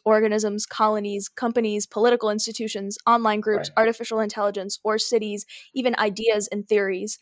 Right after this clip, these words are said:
Speaker 2: Right.
Speaker 1: What we're trying to do is discover a whole zoo of life forms that extend far beyond what we have conventionally called living." And I tried to think of, you know, my own example, and the one that came to mind for me was the Roman Empire, um, <laughs> as a, as an individual. 'Cause, like,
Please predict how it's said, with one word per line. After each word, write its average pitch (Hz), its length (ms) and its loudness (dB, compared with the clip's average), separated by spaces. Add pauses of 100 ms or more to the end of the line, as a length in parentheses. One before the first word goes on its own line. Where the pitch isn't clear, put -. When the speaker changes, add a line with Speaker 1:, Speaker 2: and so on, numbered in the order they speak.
(160)
Speaker 2:
Right. - 140 -10
Speaker 1:
What 220 120 2
we're 226 100 -2
trying 240 260 2
to 220 80 -2
do 220 140 2
is 214 100 4
discover 208 320 -2
a 208 80 2
whole 247 260 2
zoo 220 220 2
of 202 140 2
life 202 220 0
forms 202 340 -6
that 196 100 -4
extend 202 380 -6
far 220 240 2
beyond 202 320 -2
what 202 120 -8
we 214 100 -4
have 196 120 -4
conventionally 208 540 -6
called 196 300 -4
living." 196 400 -2 (460)
And 226 120 4
I 247 120 8
tried 254 200 0
to 240 80 4
think 226 180 0
of, 226 240 0
you 220 140 0
know, 208 100 2
my 196 180 2
own 240 180 4
example, 208 540 -2
and 196 120 -4
the 196 60 0
one 233 140 6
that 214 120 0
came 214 160 0
to 202 80 0
mind 208 240 2
for 208 100 -2
me 233 160 -2
was 208 260 -2
the 247 280 4
Roman 247 300 6
Empire, 233 580 -2 (400)
um, 208 400 6 (480)
<laughs> - 280 8
as 247 280 10
a, 240 200 8
as 240 200 8
an 240 120 4
individual. 233 640 4
'Cause, 269 180 2
like, 254 240 2